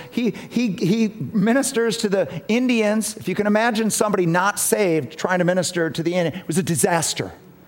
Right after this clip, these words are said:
Absolute disaster. He gets back to England and, uh, meets with Peter Böhler and says, "What, what am I, what am I supposed to do? I, I know I don't really, I don't really believe yet."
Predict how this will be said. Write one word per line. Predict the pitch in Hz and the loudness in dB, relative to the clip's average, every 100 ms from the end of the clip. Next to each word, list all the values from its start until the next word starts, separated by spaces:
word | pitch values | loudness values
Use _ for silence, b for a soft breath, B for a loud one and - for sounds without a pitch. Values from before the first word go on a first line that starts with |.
| - | -2
Absolute | 196 220 214 - 247 202 196 196 B B | 2 2 2 0 2 4 2 0 B B
disaster. | 147 156 170 160 - 143 110 B B | -2 2 2 2 0 -2 -4 B B
He | 220 247 | -2 2
gets | 240 220 | 2 0
back | 147 226 240 269 - - | 0 2 4 2 -2 -6
to | 254 | -2
England | 254 254 202 160 180 - - - B B B B B B B B B _ _ - | 0 2 2 2 0 -2 -12 -20 B B B B B B B B B _ _ -2
and, | 202 196 196 190 | 2 2 2 4
uh, | 185 175 - | 4 2 2
meets | 180 247 254 | 2 2 2
with | 247 190 | -2 0
Peter | 240 226 | 0 2
Böhler | 190 196 226 214 170 | 4 4 4 4 2
and | 165 | 2
says, | - 190 185 147 | 2 2 2 2
"What, | 165 208 208 | 2 0 0
what | 165 202 | 0 2
am | 214 | 2
I, | 214 202 | 2 0
what | - 190 | -2 0
am | 202 | 2
I | 190 | 0
supposed | - 202 - | 0 -2 -2
to | 180 | 0
do? | 196 196 | 0 2
I, | 156 170 - | 2 0 0
I | 165 180 | 0 2
know | 180 202 | 2 4
I | 185 | 2
don't | 165 170 175 160 | 2 0 0 0
really, | 156 160 160 - - - - - - - - | 0 2 0 -4 -18 -20 -20 -20 -20 -16 -2
I | 175 | 0
don't | 208 | 2
really | 208 214 | 2 2
believe | 190 214 262 | 2 0 0
yet." | 113 90 | -2 -6